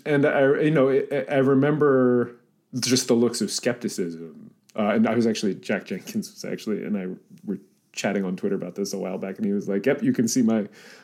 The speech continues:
my skeptical eyebrow raise as you said that, Andrew," uh, something along those lines. But, you know, it, it is,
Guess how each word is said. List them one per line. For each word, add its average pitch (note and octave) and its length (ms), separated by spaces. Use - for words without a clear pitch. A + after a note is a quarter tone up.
my A2 180
skeptical B2 480
eyebrow G#2 440
raise G2+ 340
as G2 180
you G2 60
said G#2+ 240
that, G2+ 160
Andrew," - 340
uh, A2+ 180
something - 340
along B2 220
those B2 240
lines. G#2 200
But, B2+ 160
you A3 60
know, - 100
it, F#3+ 200
it G#3+ 280
is, D#3 720